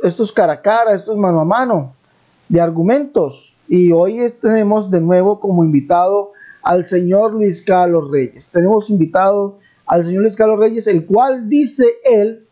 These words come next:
dice él, que él muestra en menos de un minuto que la doctrina de la unicidad es falsa. Vamos a mirar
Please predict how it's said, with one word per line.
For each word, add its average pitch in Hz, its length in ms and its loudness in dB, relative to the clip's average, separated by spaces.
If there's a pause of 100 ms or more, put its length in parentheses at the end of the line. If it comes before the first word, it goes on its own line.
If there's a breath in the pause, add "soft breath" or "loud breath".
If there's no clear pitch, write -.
(140)
dice 208 560 2
él, 190 200 -6 (680 soft breath)
que 202 260 2
él 247 120 0
muestra 254 500 2
en 202 100 -2
menos 226 260 -2
de 233 80 0
un 226 60 2
minuto 220 400 2
que 240 120 -2
la 208 80 4
doctrina 175 320 -6
de 208 60 0
la 196 60 4
unicidad 165 640 0
es 151 180 -4
falsa. - 380 -6 (800 loud breath)
Vamos 180 400 0
a 220 80 0
mirar 196 460 -4